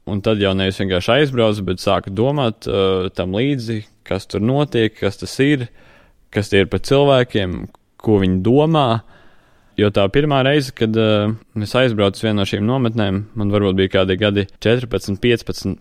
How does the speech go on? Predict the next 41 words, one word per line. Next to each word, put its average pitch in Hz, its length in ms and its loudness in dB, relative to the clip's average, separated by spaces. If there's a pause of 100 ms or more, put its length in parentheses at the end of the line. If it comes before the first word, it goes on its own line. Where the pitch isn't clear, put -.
precīzi 110 320 2
nevaru 101 220 -2
pateikt - 340 -2
tagad. - 300 -6 (760)
Līdz 107 240 2
ar 101 80 -2
to 117 220 2
tas 95 100 -6
ir 104 80 -6
tas 104 220 -8
vecums, 113 400 -2 (100)
kad 110 160 0
es, - 220 -6 (100)
nu, - 220 -4 (420)
īsti 147 380 0
nesaprotu, 113 420 0
kas - 220 -2
man 101 160 -2
apkārt 113 260 -4
notiek, 170 480 0 (560)
ā, 110 220 0
un 113 240 -4
es 113 100 -2
uztveru 117 320 0
visu, 143 240 0
kas 110 160 -2
man 107 220 2
ir 104 160 4
apkārt. - 480 0 (420)
Vienalga, 107 400 2
vai 98 140 2
tas 98 100 -6
būtu 101 240 0
labs 127 160 -2
vai 95 140 0
slikts. 95 260 -4 (480)
Un 101 160 0
tad 107 160 0
nedaudz 101 400 2
paaugos, 143 560 2
un 110 80 0